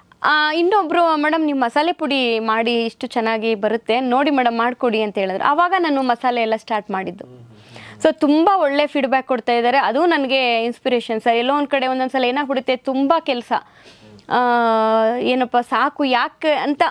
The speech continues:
ಅನ್ನಂಥ ಟೈಮಲ್ಲಿ ಏನಾಗುತ್ತೆ, ಯಾರೋ ಒಬ್ರು ಫೋನ್ ಮಾಡಿ, ಆ, "ಮೇಡಮ್ ನೋಡಿ, ನಿಮ್ಮ ಒಂದು ಮಾಲ್ಟ್ ಕುಡ್ದು ಈ ರೀತಿ ಆಯ್ತು. ನಿಮ್ ಸಾಂಬಾರ್ ಪುಡಿ ನಮ್ಗೆ ಹೊರಗಡೆ ಹೋಟ್ಲು ತಿಂದು ತಿಂದು ಬೇಜಾರಾಗ್ಬಿಟ್ಟಿತ್ತು, ಆ, ಸಾಂಬಾರ್ ಪುಡಿ ಹೊರಗಡೆ ತಂದು. So, ನಿಮ್ಮ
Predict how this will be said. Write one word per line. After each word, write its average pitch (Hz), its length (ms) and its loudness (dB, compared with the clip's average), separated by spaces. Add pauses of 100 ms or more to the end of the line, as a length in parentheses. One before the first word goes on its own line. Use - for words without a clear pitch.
ಅನ್ನಂಥ 330 640 4
ಟೈಮಲ್ಲಿ 330 420 0
ಏನಾಗುತ್ತೆ, 320 380 -2
ಯಾರೋ 285 300 2
ಒಬ್ರು 277 180 -2
ಫೋನ್ 269 300 -2
ಮಾಡಿ, 254 380 -2 (360)
ಆ, 233 160 0
"ಮೇಡಮ್ 240 300 0
ನೋಡಿ, 226 340 0
ನಿಮ್ಮ 220 240 -4
ಒಂದು 214 280 0
ಮಾಲ್ಟ್ 220 340 0
ಕುಡ್ದು 226 280 -2
ಈ 226 100 2
ರೀತಿ 226 260 0
ಆಯ್ತು. 214 400 -2 (680)
ನಿಮ್ 254 160 4
ಸಾಂಬಾರ್ 247 360 2
ಪುಡಿ 254 180 0
ನಮ್ಗೆ 233 260 2
ಹೊರಗಡೆ 220 320 2
ಹೋಟ್ಲು 262 600 0
ತಿಂದು 247 360 -2
ತಿಂದು 254 200 0
ಬೇಜಾರಾಗ್ಬಿಟ್ಟಿತ್ತು, 220 920 0 (280)
ಆ, 214 160 0
ಸಾಂಬಾರ್ 254 360 0
ಪುಡಿ 233 160 -2
ಹೊರಗಡೆ 233 460 0
ತಂದು. 220 680 -4 (240)
So, 254 220 2
ನಿಮ್ಮ 254 300 2